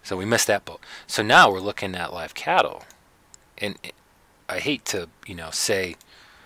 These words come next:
"Well, this did this, so this did this." So, I mean, it's, you know, so this is gonna happen, you know. Uh, well, it did it on Z M, so it's, you know, this, th-, this might be what happens. We're seeing a similar Friday sell-off. You got a pivot.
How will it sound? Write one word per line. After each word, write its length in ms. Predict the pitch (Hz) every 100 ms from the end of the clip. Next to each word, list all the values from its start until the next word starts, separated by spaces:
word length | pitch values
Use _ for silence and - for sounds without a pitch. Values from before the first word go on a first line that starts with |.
| - - - _ -
"Well, 220 | 147 139
this 160 | 127 -
did 200 | 127 107
this, 160 | 120
so 120 | - 110
this 220 | 139 -
did 180 | 95 -
this." 200 | 90 -
So, 180 | 104
I 60 | 98
mean, 120 | 104
it's, 160 | 101 -
you 260 | 92 -
know, 200 | 104 95 - -
so 180 | - 107
this 200 | 160 -
is 60 |
gonna 160 | - 95
happen, 380 | 143 143 - 117
you 60 |
know. 200 | 90 95 - _ -
Uh, 460 | 95 95 90 90 -
well, 220 | - 117 113
it 80 |
did 120 | 107 160
it 100 | 143
on 160 | 131
Z 200 | 120 131
M, 180 | 131 92
so 160 | - 95
it's, 140 | -
you 280 | - 82 95
know, 160 | 92 92
this, 280 | 123 - - _
th-, 120 | - -
this 200 | 117 -
might 160 | 120
be 100 | 113
what 160 | 104 101
happens. 260 | 107 - - - - - -
We're 80 | -
seeing 340 | 120 - 247 131
a 80 |
similar 600 | - - 214 196 101 87 - - - - -
Friday 520 | - - 151 202 190
sell-off. 840 | - - 190 101 76 73 - - - _ _ _ _ _ _ _ _ _ _ _ _ _ _ -
You 60 |
got 100 | 139
a 20 | 165
pivot. 380 | - 110 87